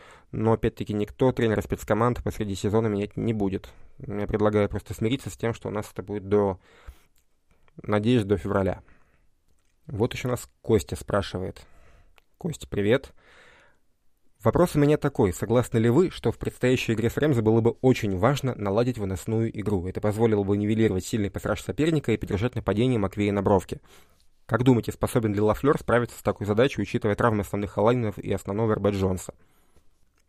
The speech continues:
Ну, сложно как бы не согласиться с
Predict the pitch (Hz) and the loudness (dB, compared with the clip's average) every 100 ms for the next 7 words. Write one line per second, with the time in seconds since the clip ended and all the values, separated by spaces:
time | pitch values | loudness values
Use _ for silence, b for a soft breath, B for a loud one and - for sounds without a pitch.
0 | - 85 104 98 117 123 104 92 98 95 | -8 -2 -2 0 2 4 2 -2 -6 -2
1 | 95 101 - - 120 131 123 - 104 104 | -2 -2 -6 0 6 8 8 6 2 0
2 | - 110 - 101 | -2 -8 -8 -12